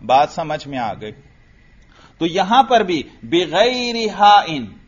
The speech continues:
हा बोलकर ता मुराद है, तो ता को अभी से हा कह दिया,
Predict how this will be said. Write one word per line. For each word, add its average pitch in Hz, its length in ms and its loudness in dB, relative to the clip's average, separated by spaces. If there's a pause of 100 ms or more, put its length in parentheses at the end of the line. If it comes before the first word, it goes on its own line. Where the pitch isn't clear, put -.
(220)
हा 202 280 6
बोलकर 214 500 0
ता 254 360 2
मुराद 226 440 4
है, 170 440 -2
तो 196 100 -4
ता 226 380 2
को - 140 -4
अभी 208 480 0
से 262 180 0
हा 214 260 2
कह 214 260 -4
दिया, 165 580 2